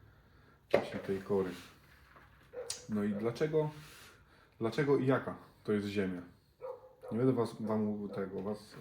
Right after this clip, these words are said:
oszukiwał, że to jest najtańsza ziemia ogrodowa, jaką kupiłem po prostu w najlepszym sklepie na świecie.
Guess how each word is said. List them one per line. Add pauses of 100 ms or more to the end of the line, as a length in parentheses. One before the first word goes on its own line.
oszukiwał,
że
to
jest (920)
najtańsza
ziemia (1400)
ogrodowa,
jaką
kupiłem
po
prostu (840)
w
najlepszym
sklepie
na
świecie.